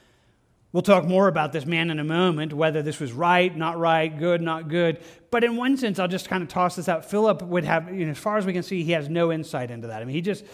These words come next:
a-, as far as he can tell, he's just walking in what God's putting before him. People are getting saved. This man believes. He says he believes. Philip baptizes him. I mean, he's a part of this whole thing.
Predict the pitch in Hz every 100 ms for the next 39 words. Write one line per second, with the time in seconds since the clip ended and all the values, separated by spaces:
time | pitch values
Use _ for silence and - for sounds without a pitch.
0 | - - 170 170 151 180 196 202 202 170
1 | 165 170 175 175 - - 185 175 139 160
2 | 180 196 190 180 165 160 160 - 175 165
3 | 151 170 175 165 185 185 190 170 160 147
4 | 175 156 156 147 - - _ 208 202 214
5 | 190 170 160 165 190 180 196 214 - 185
6 | 175 180 160 151 165 180 170 - - _
7 | 208 214 190 147 165 165 190 175 165 165
8 | 175 165 147 143 196 220 220 - 185 175
9 | 160 165 - 170 165 165 160 156